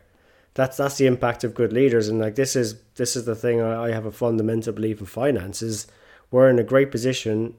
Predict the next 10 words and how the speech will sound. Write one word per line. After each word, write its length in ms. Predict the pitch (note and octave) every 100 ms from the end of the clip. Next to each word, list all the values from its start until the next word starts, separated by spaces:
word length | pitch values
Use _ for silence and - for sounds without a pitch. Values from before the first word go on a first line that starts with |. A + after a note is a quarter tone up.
| -
should 200 | - A#2+
we 100 | A2+
choose 360 | - B2 A2+ -
to 140 | G#2+
accept 400 | G#2 D3+ D#3+ -
it, 220 | G#2 -
to 380 | - A#2+ A#2 A#2
become 420 | A2+ A#2+ C3+ B2
great 280 | A2+ C3+ A#2+
leaders 560 | B2+ B2+ B2 A#2+ A#2